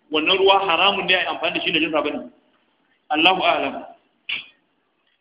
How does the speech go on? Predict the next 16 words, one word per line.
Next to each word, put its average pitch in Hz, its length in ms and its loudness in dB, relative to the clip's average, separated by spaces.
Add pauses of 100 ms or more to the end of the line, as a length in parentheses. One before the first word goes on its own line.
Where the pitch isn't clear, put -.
(3000)
Na'am. - 520 -4 (720)
To 147 80 -6
shine 214 160 -2
Allah 185 240 4
ke 180 180 -2
cewa, 165 540 2
"Wa 151 80 0
ma 175 160 4
khalaqna 175 480 0
aidan, 170 320 -2
wa - 200 -18
ma 160 120 -8
khalaqna 151 340 -10
samawati." 135 320 -18 (680)
Nani? 165 200 -10 (1700)
Na'am. 151 200 -4